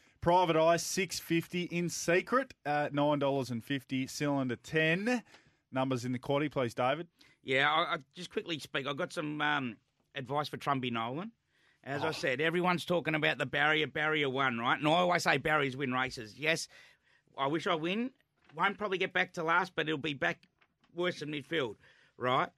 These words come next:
Speaker 2: It's gonna be a high-pressure race, right? So runs will open up.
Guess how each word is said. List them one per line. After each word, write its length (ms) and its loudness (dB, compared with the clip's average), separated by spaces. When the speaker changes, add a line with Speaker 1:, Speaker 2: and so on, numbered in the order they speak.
Speaker 2:
It's 120 -8
gonna 200 2
be 100 4
a 80 2
high-pressure 560 2
race, 340 2
right? 220 2
So 160 0
runs 380 2
will 160 0
open 320 2
up. 260 2